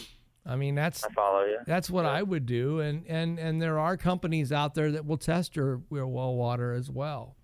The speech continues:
Speaker 1: Um, but I would
Speaker 2: Okay.
Speaker 1: say, I would say, you know, that's, I, I tell you, I would never, I would not use dicamba. I can tell you that right now.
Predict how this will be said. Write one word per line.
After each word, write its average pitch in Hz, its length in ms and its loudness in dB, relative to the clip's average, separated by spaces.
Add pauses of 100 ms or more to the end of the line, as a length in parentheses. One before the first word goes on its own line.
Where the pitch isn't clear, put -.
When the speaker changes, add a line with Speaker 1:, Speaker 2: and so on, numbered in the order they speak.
(760)
Speaker 1:
Um, - 420 -10
but 139 140 0
I 143 100 4
would 170 120 4
Speaker 2:
Okay. 113 140 2
Speaker 1:
say, 95 120 6
I 180 80 6
would 180 180 4
say, 196 280 4
you 160 220 0
know, 151 120 2
that's, 160 340 0
I, 165 200 0
I 175 160 2
tell 226 200 2
you, 220 140 2
I 165 180 0
would 180 220 2
never, 156 340 2
I 147 120 -2
would 175 240 0
not 147 420 2
use 131 240 2
dicamba. 123 580 -2
I 107 120 -8
can 120 160 -4
tell 120 120 2
you 113 120 -2
that 110 200 -6
right 107 220 -10
now. 90 240 -12